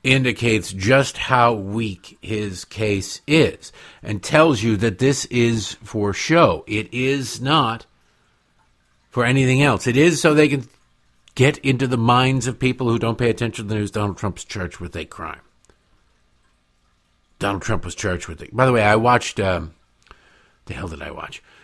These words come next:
Watched, uh, Watters' World yesterday. They sent the, uh, producer, whatever, little troll guy that they have. They sent him out to talk to the protesters. "Donald Trump is guilty." And they asked a basic, simple question. What?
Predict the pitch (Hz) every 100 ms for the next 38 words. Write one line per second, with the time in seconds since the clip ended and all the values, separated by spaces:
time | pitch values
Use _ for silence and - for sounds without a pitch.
0 | _ _ _ - 135 143 - 127 104 92
1 | 113 117 110 98 90 87 71 69 - -
2 | - - _ _ 95 78 - 80 - 85
3 | 90 90 120 101 110 98 90 87 82 78
4 | 69 101 98 104 - 98 90 92 90 85
5 | 82 82 82 - 101 90 80 - - -
6 | _ _ _ - - 104 95 87 90 87
7 | 85 - 85 82 82 - - - - 117
8 | 120 175 151 156 147 143 143 - - _
9 | _ _ _ - 147 131 123 120 104 -
10 | - - _ _ _ - 156 165 - -
11 | 139 113 147 135 131 110 - - 67 98
12 | 92 123 139 127 - 123 104 104 - 113
13 | 107 92 87 113 135 131 101 127 123 -
14 | - - 110 - 120 - 123 120 143